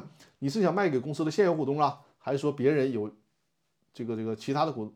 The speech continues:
其他外面的人有更优惠的条件去买你这个股权呢？到时候大家可以商量啊，这是自愿退出。还有呢，就是协商退出。协商退出就是 <clears throat> 事先大家都没有想到退出，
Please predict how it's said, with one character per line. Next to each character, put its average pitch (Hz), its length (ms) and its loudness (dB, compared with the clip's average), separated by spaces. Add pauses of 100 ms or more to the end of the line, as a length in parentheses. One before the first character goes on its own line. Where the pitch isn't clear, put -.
其 - 140 -8
他 143 140 -4
外 180 120 0
面 151 80 -2
的 135 80 0
人 117 240 -4 (520)
有 117 120 -2
更 156 240 -2
优 147 240 2
惠 151 160 0
的 131 140 4
条 107 220 -8
件 139 240 -4 (340)
去 - 140 -12
买 123 180 -2
你 123 60 -4
这 117 60 -2
个 123 60 0
股 117 120 -8
权 95 180 -12
呢？ 107 160 -8
到 107 160 -6
时 101 80 -12
候 107 80 -6
大 110 100 -10
家 110 140 -8
可 113 80 -12
以 117 60 -10
商 113 180 -8
量 117 140 -8
啊， 92 120 -16
这 - 80 -14
是 110 100 -14
自 143 180 -6
愿 123 100 0
退 104 140 -8
出。 - 180 -14 (460)
还 175 140 4
有 170 120 6
呢， 135 100 2
就 135 140 -6
是 131 160 0
协 143 180 -4
商 147 160 0
退 131 120 -6
出。 117 280 -8
协 - 140 -6
商 185 80 0
退 185 100 2
出 180 220 4
就 185 100 -2
是 185 100 -4 (360)
<clears throat> - 480 4
事 - 160 0
先 220 360 4 (1160)
大 175 120 4
家 185 160 10
都 208 180 8
没 160 140 4
有 160 100 6
想 110 180 -2
到 110 60 -2
退 123 140 -4
出， 123 260 -6